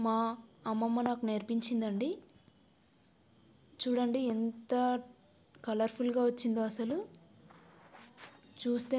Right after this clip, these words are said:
నోరూరిపోతుంది. ఈ వీడియో మీకు నచ్చినట్టయితే లైక్ చేయండి, షేర్ చేయండి, సబ్స్క్రైబ్ చేయడం మాత్రం మర్చిపోకండి.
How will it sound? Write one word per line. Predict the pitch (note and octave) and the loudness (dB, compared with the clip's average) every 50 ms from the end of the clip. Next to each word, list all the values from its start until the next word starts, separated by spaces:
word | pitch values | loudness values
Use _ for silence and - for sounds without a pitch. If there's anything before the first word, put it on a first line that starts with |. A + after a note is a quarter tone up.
| B3 | 2
నోరూరిపోతుంది. | A#3 A3+ A3 A3 A#3 A#3 A#3 - - A3 G#3 G#3+ G#3+ G#3 G3+ A3 C#4 F4 G4+ - - - - - - - - - - - - - - - - - - - - | 2 2 4 4 4 4 4 2 -2 -4 -2 -2 -4 -4 -2 -2 -2 -2 -4 -8 -12 -20 -20 -20 -20 -20 -20 -20 -20 -20 -20 -20 -20 -20 -20 -16 -8 -4 0
ఈ | B3 A#3+ | 2 4
వీడియో | B3+ B3 C4 B3+ B3+ | 6 6 6 6 4
మీకు | B3 A#3+ B3 | 4 2 2
నచ్చినట్టయితే | A3+ A3 - A#3 A#3 A#3+ A#3 B3 A#3 A3+ A#3+ B3+ C#4 C#4+ C4 | 2 2 2 0 0 0 2 0 0 2 2 2 2 2 2
లైక్ | A#3 A3+ A3+ A#3 - | 2 0 0 0 0
చేయండి, | A#3+ A#3 A3 G#3+ A3+ A3 | 0 2 2 0 0 0
షేర్ | - A3+ A3+ A3 - | 0 -2 -2 -2 -2
చేయండి, | A#3 A3+ A3 G#3+ A3 G#3+ A3+ | -2 -2 -2 -2 -2 -4 -6
సబ్స్క్రైబ్ | G#3+ G#3+ G#3+ - - A#3 A3+ A3+ | -6 -8 -6 -4 -4 -4 -2 -2
చేయడం | A#3 A3 A3 A3 A3 A3 | -4 -4 -2 -4 -4 -6
మాత్రం | G#3+ G#3+ - A#3 A3 G#3+ G#3 | -6 -6 -6 -4 -4 -2 -2
మర్చిపోకండి. | G3 G3 - - - A3 G#3+ G#3+ G#3+ G3+ G3+ G#3+ C4 | -2 -4 -4 -4 -6 -6 -6 -6 -6 -4 -2 -2 -2